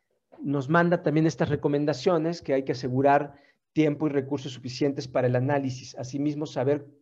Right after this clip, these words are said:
cuándo hay que detenernos. A veces queremos seguir analizando. El proceso de análisis tiene combinaciones aparentemente infinitos de variables para explorar y comparar.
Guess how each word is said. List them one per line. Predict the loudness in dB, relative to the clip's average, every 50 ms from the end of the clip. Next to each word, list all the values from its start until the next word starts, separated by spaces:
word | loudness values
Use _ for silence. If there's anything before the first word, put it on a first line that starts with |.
| _ _
cuándo | 2 2 4 4 4 2
hay | 2 2
que | 2 2 2
detenernos. | 2 0 0 0 -2 0 0 0 -2 -2 -4 -6 -8 -10 -12 -20 _ _ _ _ _ _ _ _ _
A | -4 -2
veces | -2 -2 -2 -2
queremos | -2 0 0 0 -2
seguir | -2 0 0 0
analizando. | 0 0 -2 -4 -4 -4 -4 -4 -4 -8 -12 -16 _ _ _ _ _ -10
El | -8 -6
proceso | -4 -2 0 0 2 6 6
de | 6
análisis | 6 6 4 2 0 0 -4 -8 -6
tiene | -4 -2 -2 -2 -2 -4
combinaciones | -4 -4 -2 0 0 0 0 0 0 -2 0 0 2 2 2 0 -2 -4 -8 -16 _ _ _ _
aparentemente | -8 -4 0 0 0 0 0 0 -2 -2 -2 -2 -4 -4
infinitos | -6 -4 -4 -4 -4 -2 -2 -2 0 0
de | 2
variables | 2 4 4 4 4 4 2 2 -2 -4
para | -4 -4 -2 -2
explorar | -4 -6 -6 -2 0 2 2 4 2 0 0
y | -4 -6 -4
comparar. | -2 -2 0 2 2 2 2 2 0 -2 -6 -14 -20